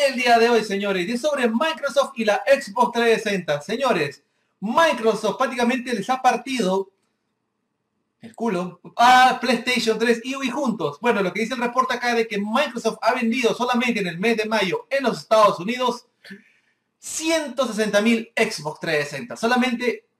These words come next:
across U S A, en los Estados Unidos, en el mes de mayo. Esto dice también que, ah, bueno, con esta venta Microsoft ha ganado doscientos nueve millones de dólares. No mames. ¿Esto qué quiere decir?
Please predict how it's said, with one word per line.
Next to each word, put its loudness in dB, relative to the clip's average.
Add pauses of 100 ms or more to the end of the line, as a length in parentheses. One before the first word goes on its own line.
(140)
across -2
U 0
S -2
A, -12
en -8
los -12
Estados 4
Unidos, -8
en -8
el -6
mes -2
de -2
mayo. -2 (380)
Esto 2
dice -4
también -2
que, 0
ah, 6
bueno, -2
con -4
esta -2
venta 2
Microsoft -2
ha 0
ganado 2
doscientos -4
nueve -4
millones -2
de -4
dólares. -4 (920)
No -12
mames. -14 (200)
¿Esto 0
qué -2
quiere -4
decir? -2